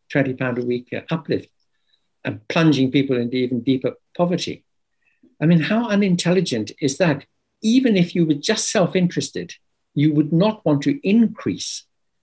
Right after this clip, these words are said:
the rich-poor gap because perceived injustice in society is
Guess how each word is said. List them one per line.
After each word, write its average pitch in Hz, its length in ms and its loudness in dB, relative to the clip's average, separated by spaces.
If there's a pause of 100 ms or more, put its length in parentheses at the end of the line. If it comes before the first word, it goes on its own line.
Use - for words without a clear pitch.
(300)
the 131 80 2
rich-poor 135 540 0
gap 104 340 -10 (380)
because - 460 -2 (420)
perceived 190 580 -2
injustice 143 680 -2
in 95 120 -8
society - 800 -8
is 123 240 -2